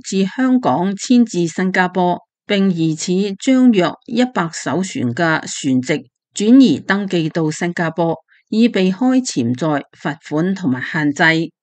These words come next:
今年三月嘅時候，航運諮詢機構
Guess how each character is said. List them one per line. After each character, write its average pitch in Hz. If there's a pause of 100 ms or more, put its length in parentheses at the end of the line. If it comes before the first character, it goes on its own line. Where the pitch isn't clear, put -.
(160)
今 233
年 123
三 202
月 170
嘅 170
時 135
候， 151 (220)
航 180
運 196
諮 285
詢 262
機 247
構 175